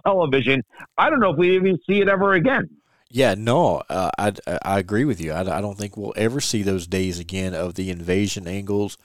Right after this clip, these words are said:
Speaker 2: Um, that was a special time, uh, to be a wrestling fan. And, uh, and Chris, I know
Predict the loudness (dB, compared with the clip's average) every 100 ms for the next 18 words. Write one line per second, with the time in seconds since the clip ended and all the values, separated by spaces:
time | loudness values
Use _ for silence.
0 | _ _ -20 _ 2 2 2 0 -6 -10
1 | -2 0 2 2 2 0 0 -2 -6 2
2 | 2 2 -2 -6 -2 0 2 0 -2 -8
3 | _ _ _ _ -4 0 0 -2 -4 -2
4 | 2 2 2 2 2 2 -2 -6 -2 0
5 | 0 -2 -4 -6 -4 -4 -4 -6 -8 -8
6 | 0 2 2 0 2 2